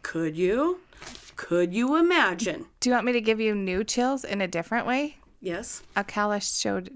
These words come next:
Speaker 2: zero emotion.
Speaker 1: Surprise me fucking less. No,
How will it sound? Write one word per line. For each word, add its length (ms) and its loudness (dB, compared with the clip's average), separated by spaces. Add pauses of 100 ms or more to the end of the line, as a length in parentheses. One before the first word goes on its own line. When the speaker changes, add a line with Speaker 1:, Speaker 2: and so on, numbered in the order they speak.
Speaker 2:
zero 640 -4
emotion. 540 -10 (920)
Speaker 1:
Surprise 640 -4
me 220 -4
fucking 760 -2
less. 540 -4 (1400)
No, 300 2